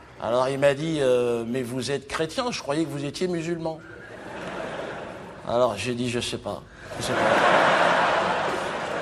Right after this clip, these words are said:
Il faut être chrétien pour baptiser un enfant, obligatoire. Ça, c'est un truc que je savais pas, ça. Alors j'ai dit, « Je dois être chrétien, je m'appelle Dieudonné. » Ah,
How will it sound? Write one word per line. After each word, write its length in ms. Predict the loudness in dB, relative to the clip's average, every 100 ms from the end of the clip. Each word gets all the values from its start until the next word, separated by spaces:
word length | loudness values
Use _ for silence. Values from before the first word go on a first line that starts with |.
| -4 -6 -4
Il 40 | -2
faut 180 | 4
être 120 | 4 4
chrétien 400 | 0 0 0 -2
pour 160 | -2
baptiser 340 | 0 0 0 -2
un 80 | -2
enfant, 260 | -2 -6 -6 -2 2
obligatoire. 580 | 2 2 0 0 -4 -4 -16 -16 -14 -12 -12 -10 -10 -10 -2
Ça, 160 | 4 6
c'est 320 | 6 4 4
un 80 | 2
truc 200 | 0 -2
que 80 |
je 100 | -4
savais 180 | -4 -6
pas, 160 | -8 -10
ça. 100 | -10 -16 -18 -16 -14 -14 -10 2
Alors 140 | 4
j'ai 100 | 4
dit, « 140 | 2 0
Je 80 | 2
dois 160 | 2
être 140 | 2 0
chrétien, 440 | 2 2 2 0
je 80 | 0
m'appelle 360 | -2 2 0 0
Dieudonné. » 640 | -4 -2 0 -2 -4 -8 -16 -18 -18 -18 -16 -16 -14 -12 -6 2
Ah, 360 | 6 8 8